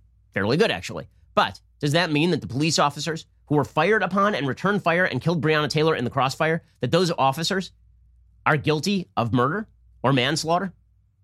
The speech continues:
Remember, the officers broke through the door on a legally predicated warrant and they were shot at. Once they are shot at, they are going to return fire. By the way, the, the, the person who shot at them, Walker, originally he was charged with attempting to shoot a police officer, and then they dropped the charges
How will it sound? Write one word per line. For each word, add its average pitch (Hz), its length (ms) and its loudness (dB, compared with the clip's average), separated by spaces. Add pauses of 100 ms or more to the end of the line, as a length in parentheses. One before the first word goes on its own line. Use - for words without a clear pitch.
(160)
Remember, 131 420 0
the 151 120 0
officers 160 460 0
broke 160 240 0
through 226 140 -4
the 226 80 0
door 165 220 2
on 127 140 0
a 107 80 0
legally 165 340 0
predicated 180 420 0
warrant 120 280 0
and 131 120 -2
they 139 60 2
were 139 120 0
shot 170 360 0
at. 73 240 -8 (160)
Once 90 180 -4
they 147 120 2
are 185 100 2
shot 190 220 2
at, 196 120 0
they 147 80 -4
are 113 80 -2
going 123 220 0
to 156 100 -4
return 160 260 0
fire. 139 320 -2 (960)
By - 80 2
the 214 60 2
way, 220 100 4
the, 170 140 0
the, 175 240 -2
the 139 420 -2 (280)
person 190 280 2
who 160 80 4
shot 240 220 2
at 185 60 -6
them, 123 120 -2
Walker, 151 400 0 (100)
originally 175 460 0
he 139 80 0
was 156 160 0
charged 117 540 -2 (300)
with 143 320 0 (180)
attempting 160 340 0
to 131 80 0
shoot 165 140 -2
a 127 40 -2
police 214 280 0
officer, 120 380 0
and 143 120 2
then 160 80 4
they 151 120 2
dropped 160 420 0
the 139 80 -6
charges 127 500 -2